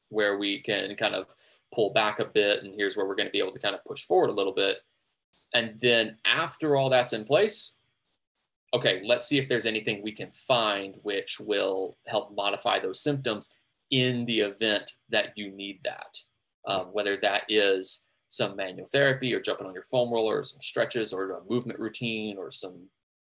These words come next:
in-range loading or whatever, all of it can work.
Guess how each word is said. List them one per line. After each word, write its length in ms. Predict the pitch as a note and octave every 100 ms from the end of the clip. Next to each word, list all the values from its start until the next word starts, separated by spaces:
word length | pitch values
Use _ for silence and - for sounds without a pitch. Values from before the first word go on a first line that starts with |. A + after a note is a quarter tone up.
| _ - _
in-range 420 | A2 A2+ G#2+ G#2
loading 340 | G#2 A2 A2+ G#2
or 80 | G2
whatever, 440 | G2+ G#2+ D#2+ - _ _ _ _ _ _ _ _ _ _ _ -
all 180 | A#2+ A2+
of 100 | G2
it 120 | -
can 160 | G2
work. 320 | F#2+ E2 -